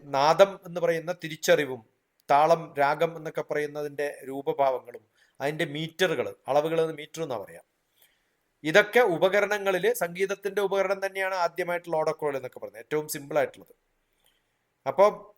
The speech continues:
അതുപോലെ ഡ്രമ്മിൽ മറ്റൊന്ന് അടിക്കുമ്പോ ഉണ്ടാവുന്ന ശബ്ദം, അതൊക്കെ നാച്ചുറൽ ആയിട്ടുള്ള സംഭവങ്ങൾ, രണ്ട് കൊട്ടുമ്പോ ഉണ്ടായിട്ടുള്ള ശബ്ദങ്ങൾ. അത് അതിനൊരു ശാസ്ത്രം ഉണ്ടാക്കി, അതിനൊരു സംഗീതം ഉണ്ടാക്കിയിട്ട് വരുമ്പോഴേ നമ്മുടെ സംഗീതം എന്ന് പറയുന്ന അർത്ഥമില്ലയൊന്നുമില്ല.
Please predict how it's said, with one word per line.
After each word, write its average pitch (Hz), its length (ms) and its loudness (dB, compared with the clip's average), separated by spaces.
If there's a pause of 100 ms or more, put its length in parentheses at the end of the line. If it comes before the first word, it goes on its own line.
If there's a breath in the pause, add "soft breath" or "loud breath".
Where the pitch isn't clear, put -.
(120)
അതുപോലെ 180 400 2
ഡ്രമ്മിൽ 175 500 2
മറ്റൊന്ന് 185 380 -2
അടിക്കുമ്പോ 175 360 -4
ഉണ്ടാവുന്ന 160 340 2
ശബ്ദം, - 320 -8 (1040)
അതൊക്കെ 156 520 2
നാച്ചുറൽ 180 520 0
ആയിട്ടുള്ള 190 300 0
സംഭവങ്ങൾ, 180 500 -2
രണ്ട് 170 240 -4
കൊട്ടുമ്പോ 165 400 -6
ഉണ്ടായിട്ടുള്ള 147 360 -2
ശബ്ദങ്ങൾ. - 460 -12 (1200)
അത് 226 480 2 (100)
അതിനൊരു 214 300 -4
ശാസ്ത്രം 185 540 -2
ഉണ്ടാക്കി, 180 420 0
അതിനൊരു 175 340 -6
സംഗീതം 170 520 -4
ഉണ്ടാക്കിയിട്ട് 175 500 -2
വരുമ്പോഴേ 175 400 -4
നമ്മുടെ 185 280 -4
സംഗീതം 175 460 -6
എന്ന് 170 120 -8
പറയുന്ന 175 200 -4
അർത്ഥമില്ലയൊന്നുമില്ല. 156 720 -8